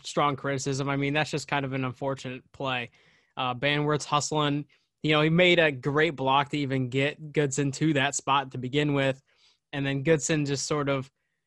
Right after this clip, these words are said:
you know, the way Banwart was trying to push the pile, uh, to get more yards, just kinda knocked the ball right on its head. And then in the second one with, uh, Sargent, it just kinda felt like he thought he was so open in space.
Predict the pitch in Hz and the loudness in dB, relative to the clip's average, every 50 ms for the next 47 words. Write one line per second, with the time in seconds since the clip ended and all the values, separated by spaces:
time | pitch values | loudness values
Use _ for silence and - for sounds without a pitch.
0 | _ _ - 143 139 135 135 135 135 139 139 147 156 160 156 156 156 151 160 170 | _ _ -6 -4 -2 0 0 0 0 0 2 4 4 4 6 4 4 2 0 -4
1 | - _ _ _ _ _ - 180 170 135 143 160 160 156 156 151 156 151 139 - | -8 _ _ _ _ _ -14 -12 -6 0 2 4 4 4 4 2 2 0 0 2
2 | 165 151 139 131 131 - 151 135 - - 127 - - 175 175 175 175 175 175 170 | 2 2 2 0 0 0 -2 -2 -2 -6 -6 0 4 6 6 8 8 6 6 4
3 | 170 165 160 160 - _ - - _ _ - 139 139 139 135 - 143 147 160 156 | 4 4 2 2 0 _ -20 -20 _ _ -4 -2 -2 -2 -2 -2 -4 -4 -4 -4
4 | 160 160 147 147 147 143 151 151 151 151 147 147 147 139 131 147 139 131 - - | -4 -2 0 0 2 2 2 4 4 4 2 2 0 -2 -4 -6 -6 -6 -2 -2
5 | 147 143 135 135 127 127 127 143 - 156 143 135 143 165 165 165 156 156 - - | 0 2 2 0 -2 -2 -8 -12 -12 -12 -8 -2 0 4 4 6 4 4 2 -2
6 | 160 143 143 147 147 143 139 135 135 139 143 139 135 131 131 127 - - 143 143 | -6 -4 -2 0 2 2 2 4 2 2 2 2 0 0 -2 -4 -4 -2 -2 0
7 | 143 143 143 135 - _ _ _ _ - - _ _ _ - 139 139 139 147 147 | 0 -2 -2 -6 -8 _ _ _ _ -20 -20 _ _ _ -8 -4 -2 0 2 2
8 | 143 143 151 147 143 135 - - 208 214 - - 165 151 143 139 135 127 117 _ | 2 0 0 -2 -2 -2 -2 0 0 0 0 0 0 2 2 2 0 0 -4 _
9 | _ _ _ _ _ _ _ _ _ _ _ _ - 175 151 139 131 143 135 127 | _ _ _ _ _ _ _ _ _ _ _ _ -6 -4 -4 -2 0 0 0 0
10 | 127 123 - 175 170 165 160 143 143 147 147 147 139 156 156 - - 185 160 147 | 0 0 2 4 4 4 4 4 2 0 0 -2 -2 -4 -4 -4 -4 -4 -4 -4
11 | - 165 160 160 147 139 139 135 - - 160 - - 170 165 160 156 147 151 139 | -6 -8 -8 -8 -8 -8 -8 -10 -12 -14 -12 -8 -6 -6 -4 -6 -6 -10 -10 -12
12 | 135 131 - - 165 156 151 151 151 143 - 147 135 127 120 - - - 139 127 | -12 -10 -6 -6 -4 -4 -4 -4 -6 -6 -8 -10 -10 -10 -12 -14 -12 -12 -12 -12
13 | 120 - - - | -12 -16 -20 -20